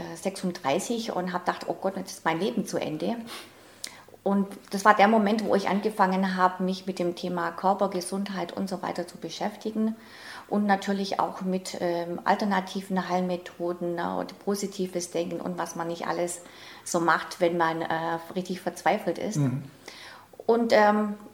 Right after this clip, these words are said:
Speaker 1: es hat dann auch funktioniert. Also ich habe mich dann selbst auch mit Hilfe von Heilpraktikern und Heilern wieder, wiederhergestellt.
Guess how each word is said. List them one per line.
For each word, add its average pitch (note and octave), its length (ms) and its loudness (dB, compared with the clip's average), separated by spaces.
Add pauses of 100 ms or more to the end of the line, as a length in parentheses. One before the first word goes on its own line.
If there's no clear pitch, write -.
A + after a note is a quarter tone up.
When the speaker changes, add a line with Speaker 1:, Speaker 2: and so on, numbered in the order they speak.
(120)
Speaker 1:
es - 120 -4
hat G3+ 140 4
dann A3+ 100 8
auch G3+ 140 4
funktioniert. A3 720 0
Also G#3 240 2
ich G3+ 240 -2
habe F#3+ 360 -2
mich A3+ 140 2
dann G3 200 2
selbst G3+ 440 4
auch G#3+ 300 6
mit G#3 220 -2
Hilfe A3+ 260 -2
von F#3+ 340 -4
Heilpraktikern F#3 760 -2
und F#3+ 280 -4
Heilern F3+ 360 -2 (340)
wieder, E3+ 400 2
wiederhergestellt. G3+ 1000 0